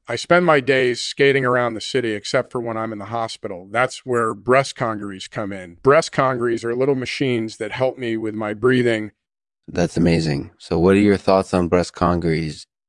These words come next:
Speaker 1: Well, I think they're really cool because they saved my life. Uh, if it weren't for breast congeries, I would have died a long time ago.
Speaker 2: That's really inspiring. So do you skate anywhere other than the hospital?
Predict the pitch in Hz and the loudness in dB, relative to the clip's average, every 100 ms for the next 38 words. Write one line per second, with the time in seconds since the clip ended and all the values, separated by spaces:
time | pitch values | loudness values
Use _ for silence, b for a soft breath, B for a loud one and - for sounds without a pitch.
0 | _ _ _ 143 156 143 160 160 180 160 | _ _ _ 2 2 4 0 2 -2 2
1 | 143 131 147 135 - 143 127 113 110 120 | 2 6 4 4 2 0 0 -2 -8 -6
2 | 117 110 - 127 117 110 104 113 95 - | -6 -8 -2 -2 -2 -6 -8 -8 -8 -14
3 | _ 107 101 110 147 127 156 165 - 127 | _ -10 -6 -2 -2 2 2 2 -2 0
4 | 139 135 - 123 117 107 104 113 117 107 | 0 0 -4 -4 -2 -4 -2 -2 -2 -4
5 | 117 110 104 104 98 98 110 98 95 95 | -2 -2 -4 -8 -10 -12 -14 -14 -14 -16
6 | _ _ _ _ _ _ - - 90 87 | _ _ _ _ _ _ -12 -6 -4 -2
7 | 80 - 82 80 160 156 - _ - 120 | -4 -4 -4 -2 -4 -8 -14 _ -2 0
8 | 107 117 - 127 117 113 110 104 98 98 | 4 2 4 6 6 6 6 6 6 4
9 | 101 98 95 92 87 95 95 - 101 107 | 4 4 2 2 2 2 0 0 2 2
10 | 110 110 | 2 -4